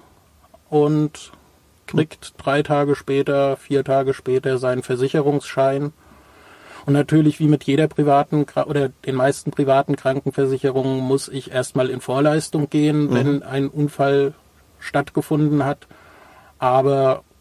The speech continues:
Speaker 1: bekomme dann, zumindest laut den Empfehlungen, die ich von anderen bekommen habe, relativ zügig und problemlos
Speaker 2: Mhm.
Speaker 1: mein Geld auch wieder.
Speaker 2: Wie bist du darauf gekommen?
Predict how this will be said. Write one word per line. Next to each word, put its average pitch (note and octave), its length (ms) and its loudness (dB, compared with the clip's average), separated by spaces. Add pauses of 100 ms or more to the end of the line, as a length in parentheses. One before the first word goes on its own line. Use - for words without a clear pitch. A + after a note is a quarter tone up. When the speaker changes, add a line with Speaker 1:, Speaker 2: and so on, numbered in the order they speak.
(200)
Speaker 1:
bekomme C3+ 520 -2
dann, C#3+ 400 0 (720)
zumindest D3 520 0
laut C3 340 -2
den C#3 140 2
Empfehlungen, D3 760 2
die C#3 140 -4
ich - 140 -10
von B2 180 -4
anderen C#3+ 420 2
bekommen C3 480 0
habe, B2+ 460 0 (260)
relativ C3 440 -2
zügig C3 460 -6
und C3 120 -12
problemlos B2 720 0
Speaker 2:
Mhm. A#2+ 40 -6
Speaker 1:
mein A#2+ 180 -6
Geld A#2+ 240 -8
auch - 220 -12
wieder. A#2 240 -12 (680)
Speaker 2:
Wie C3 120 -4
bist D3 320 -4
du C3 240 0
darauf B2 400 0
gekommen? G#3+ 640 -2